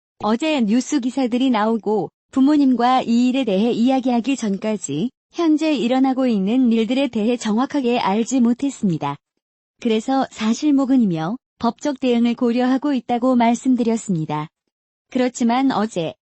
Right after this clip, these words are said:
저의 입장 발표 후 올라온 다른 뉴스 기사들을 보고 많은 생각을 하였고 매우 고통스러웠습니다. 아들로서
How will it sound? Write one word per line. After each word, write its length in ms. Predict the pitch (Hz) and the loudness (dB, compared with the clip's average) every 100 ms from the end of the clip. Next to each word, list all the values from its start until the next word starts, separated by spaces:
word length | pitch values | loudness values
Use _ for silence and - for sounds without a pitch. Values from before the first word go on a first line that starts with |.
| _ | _
저의 360 | - 214 254 262 | -4 -2 0 0
입장 420 | 247 233 320 294 | -2 -2 0 0
발표 460 | 269 233 - 269 277 | 2 0 0 0 0
후 260 | 262 220 - _ | 0 -2 -4 _
올라온 500 | 214 240 240 247 269 | 0 2 4 4 4
다른 380 | 247 226 262 269 | 2 0 2 2
뉴스 320 | 220 233 285 | 2 0 -4
기사들을 560 | 254 247 269 214 247 294 | -4 -2 -2 0 0 0
보고 440 | 240 185 214 175 - _ | -2 -2 -2 -2 -6 _
많은 420 | 190 190 214 277 302 | -2 0 2 2 0
생각을 440 | 311 262 247 277 | 0 0 -2 -2
하였고 680 | 294 294 180 - - 165 - _ _ | 0 0 -2 -4 -4 -4 -4 _ _
매우 360 | 214 233 262 | 0 2 0
고통스러웠습니다. 1160 | 240 233 285 277 269 277 311 - 254 190 165 156 - _ _ _ _ _ | -2 -2 0 0 0 0 0 0 0 0 -4 -8 -12 _ _ _ _ _
아들로서 760 | 214 220 285 277 294 - 180 | 0 0 0 -2 -2 -4 -4